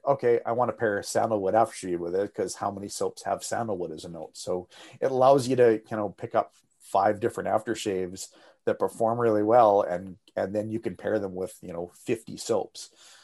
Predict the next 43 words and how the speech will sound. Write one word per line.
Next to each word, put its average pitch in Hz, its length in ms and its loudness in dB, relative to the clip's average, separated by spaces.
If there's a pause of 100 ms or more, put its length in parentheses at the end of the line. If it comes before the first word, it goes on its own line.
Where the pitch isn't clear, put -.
(200)
Uh, 85 280 -12
so 87 360 -8
I, 123 140 4
I 135 60 4
really 139 160 8
like 123 140 6
what 113 80 0
he's 110 140 -4
doing, 117 240 0
uh, 107 200 -2 (380)
but 123 80 6
I'm 131 140 6
also 123 240 6
friends 107 340 -2
with, 117 180 0 (160)
with 120 200 -2
Ken. 117 420 -8 (100)
Um, 87 460 -6
he's 92 140 -10
an 90 160 -8 (120)
awesome 92 380 -4
dude. 87 260 -4
So, 80 300 -6 (460)
um, 85 280 -8 (100)
I, 95 180 -2
I 101 60 2
like 92 180 0
spreading 90 600 -6
the 92 120 -2
love 92 240 -2
of, 87 180 -10
uh, 90 200 0
Light - 220 -4
Grandpa 92 380 -4
when 87 180 -8
I 85 60 -4
can. 92 320 -12 (500)
Um, 82 280 -12 (800)
who 143 200 -8
else 135 200 0
would 113 100 -8
be, 104 260 -4
uh, - 120 -6